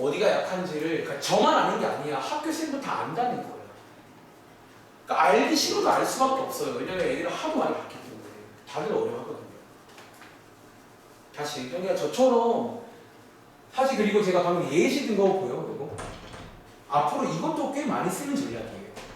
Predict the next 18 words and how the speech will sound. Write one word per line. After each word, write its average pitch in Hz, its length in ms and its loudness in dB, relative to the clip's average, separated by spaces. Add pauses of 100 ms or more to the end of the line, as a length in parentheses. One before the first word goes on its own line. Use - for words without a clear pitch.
(340)
그러니까 - 180 -16
무슨 175 220 -4
말이냐면 - 680 0 (640)
얘는 269 380 6
어려운데 170 840 2
얘는 220 240 4
할만하잖아. 175 520 -2 (720)
그럼 233 140 2
약간 - 300 6
우리가 226 220 4
어떤 202 520 2
상황을 302 600 4
좀 220 160 4
만들어, - 540 0
좀 - 100 -6
쉽게 - 540 -4
만드는 - 420 -4
거야. - 120 -14